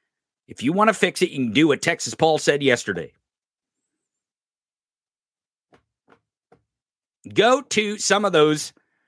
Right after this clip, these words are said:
Republican House members that are in Biden districts.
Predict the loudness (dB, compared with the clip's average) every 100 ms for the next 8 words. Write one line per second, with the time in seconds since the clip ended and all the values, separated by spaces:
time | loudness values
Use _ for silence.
0 | _ -8 -2 0 0 -2 0 0 0 0
1 | -2 0 0 -2 -2 2 2 2 2 2
2 | 0 0 0 -6 -16 -18